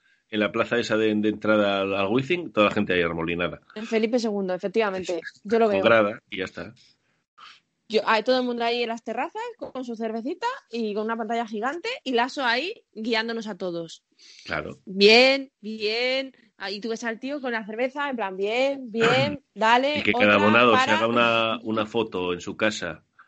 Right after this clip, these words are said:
Speaker 1: y, y lo pase por la impresora y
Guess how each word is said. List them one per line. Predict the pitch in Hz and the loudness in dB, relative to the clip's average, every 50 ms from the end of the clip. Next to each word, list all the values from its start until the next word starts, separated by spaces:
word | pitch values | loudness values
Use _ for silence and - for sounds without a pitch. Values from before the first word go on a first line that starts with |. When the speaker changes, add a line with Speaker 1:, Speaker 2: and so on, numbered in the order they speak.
| _ _ _ _ 82 | _ _ _ _ -12
Speaker 1:
y, | 85 87 85 80 80 78 78 80 - 50 - _ | -8 -6 -6 -4 -4 -6 -6 -8 -12 -16 -18 _
y | - 82 85 | -14 -12 -10
lo | - 85 80 78 | -10 -10 -10 -8
pase | - 98 - 98 92 | -6 -6 -6 -6 -8
por | - 98 90 | -6 -6 -4
la | 95 95 | -4 -4
impresora | 87 85 98 - - 120 127 147 160 - - | -4 -6 -8 -4 0 0 2 2 0 -2 -4
y | - 95 85 85 - | -6 -6 -6 -6 -8